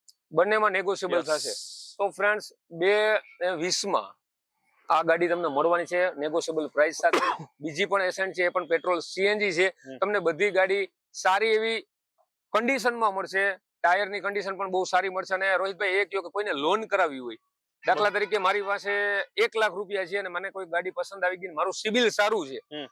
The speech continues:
Speaker 1: તો કઈ રીતના પ્રોસિજર રહેશે?
Speaker 2: લોન અહીંયાથી જ થઈ જશે, તમને ક્યાંય કે જવાની જરૂર નહીં પડે. અહીંથી જ અમારે બધી લોનની ફેસિલિટી અમે આપીએ છીએ, સર્વિસીસ બધી totally. એમાં લોન તમારી જે બી છે, બે હજાર બાર ઉપરની જેટલી બી મોડલની ગાડીઓ છે, એમાં
Speaker 1: બરાબર.
Speaker 2: બધામાં અમે લોન કરી આપીએ છીએ.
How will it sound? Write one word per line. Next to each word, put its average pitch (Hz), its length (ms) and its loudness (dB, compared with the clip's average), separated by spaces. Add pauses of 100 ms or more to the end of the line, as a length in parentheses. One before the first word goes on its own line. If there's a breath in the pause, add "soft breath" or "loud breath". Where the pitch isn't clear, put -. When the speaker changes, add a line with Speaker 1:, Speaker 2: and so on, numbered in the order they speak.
(120)
Speaker 1:
તો 196 280 4
કઈ 220 220 2
રીતના 202 240 -2
પ્રોસિજર 156 440 -4
રહેશે? 139 260 -8
Speaker 2:
લોન 175 220 2
અહીંયાથી 208 340 -4
જ - 20 -12
થઈ 196 240 -4
જશે, 190 220 -2
તમને 190 260 -4
ક્યાંય 175 480 -2
કે 160 160 -6
જવાની 143 340 0
જરૂર 151 240 -4
નહીં 170 140 -4
પડે. 160 140 -2
અહીંથી 139 240 -4
જ 160 40 0
અમારે 151 220 2
બધી 143 200 -2 (120)
લોનની 139 400 0
ફેસિલિટી 147 440 -2
અમે 143 120 -4
આપીએ 139 300 2
છીએ, 131 120 -2
સર્વિસીસ 131 480 -6
બધી 131 200 -6
totally. 127 440 -4 (420 loud breath)
એમાં 143 160 2
લોન 147 280 2
તમારી 156 340 2
જે 151 120 -4
બી 165 140 -2
છે, 175 120 -2
બે 156 140 -2
હજાર 165 160 2
બાર 151 240 4
ઉપરની 170 320 -6
જેટલી 156 260 -6
બી 180 100 -8
મોડલની 156 360 -2
ગાડીઓ 139 340 0
છે, 143 80 -6
એમાં 160 300 -2
Speaker 1:
બરાબર. 147 140 0
Speaker 2:
બધામાં 170 240 0
અમે 147 120 -2
લોન 143 240 -4
કરી 165 260 -4
આપીએ 135 220 -4
છીએ. 156 140 -10